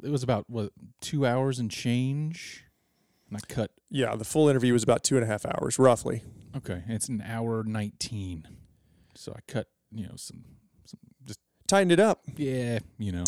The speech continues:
Speaker 1: a lot of pa-, bathroom breaks.
Speaker 2: There's a lot of stuff in there,
Speaker 1: Yeah,
Speaker 2: so
Speaker 1: so.
Speaker 2: we wanted to keep it on track as, as to what, uh, the subject matter was. Like
Speaker 1: Yeah.
Speaker 2: I said, we were prepared. We came in with a lot of, you know, questions.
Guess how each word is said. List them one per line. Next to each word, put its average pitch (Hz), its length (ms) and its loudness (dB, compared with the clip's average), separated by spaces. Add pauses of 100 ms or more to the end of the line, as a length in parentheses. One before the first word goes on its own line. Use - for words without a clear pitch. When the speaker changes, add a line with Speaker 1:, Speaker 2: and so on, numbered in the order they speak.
Speaker 1:
a 107 40 -4
lot 95 100 -2
of 92 100 -6
pa-, 95 280 -2 (180)
bathroom 104 460 -6
breaks. - 640 -2 (200)
Speaker 2:
There's 170 140 -2
a 147 40 -2
lot 131 120 4
of 113 60 0
stuff 123 240 -2
in 117 100 -2
there, 117 200 2
Speaker 1:
Yeah, 120 80 4
Speaker 2:
so 113 340 2
Speaker 1:
so. - 300 -10 (240)
Speaker 2:
we 143 80 0
wanted 147 160 2
to 120 60 -4
keep 139 260 -2
it 131 220 2
on 120 240 -2
track 117 520 0
as, 117 280 2
as 123 200 2
to 120 120 -4
what, 120 340 -2
uh, 113 160 0
the 113 100 -4
subject 117 360 2
matter 110 220 0
was. 113 420 0 (120)
Like 151 180 6
Speaker 1:
Yeah. 160 40 4
Speaker 2:
I - 20 8
said, 160 180 8
we 165 100 6
were 165 180 2
prepared. 175 480 4
We 160 80 2
came 160 240 4
in 147 80 6
with 135 80 2
a 131 40 2
lot 135 120 6
of, 131 180 0
you 139 140 0
know, 127 200 6
questions. 127 680 2